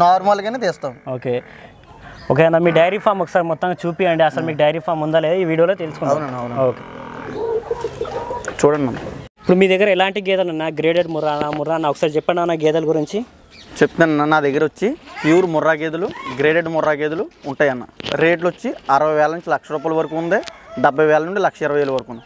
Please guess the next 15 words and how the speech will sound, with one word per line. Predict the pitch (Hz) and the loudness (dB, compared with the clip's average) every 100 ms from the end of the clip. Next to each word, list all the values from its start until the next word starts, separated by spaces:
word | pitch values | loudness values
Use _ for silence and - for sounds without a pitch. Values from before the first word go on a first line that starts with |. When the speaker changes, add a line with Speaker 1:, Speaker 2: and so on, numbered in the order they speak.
| - | 0
Speaker 1:
Pure | 175 196 190 | 2 2 2
ముర్రా | 185 190 | 0 0
ఉంది, | 240 185 | -2 -4
graded | 165 160 147 | -2 -2 -4
ముర్రా | 135 127 | -6 -8
ఉంది. | 104 - - _ - - - - | -10 -16 -20 _ -20 -18 -16 -10
ఇప్పుడు | - 165 | 2 4
అరవై | 160 180 196 | 6 4 2
వేల | 208 185 | 2 4
గేదె | 196 196 | 4 4
ఏదో, | 208 196 | 2 2
డెబ్బై | 165 160 185 | 0 0 -2
వేల | 196 180 | -2 -2
గేదె | 190 185 190 208 165 165 175 185 175 175 | -2 0 0 0 0 0 0 -2 0 0
ఏదో, | 170 | 2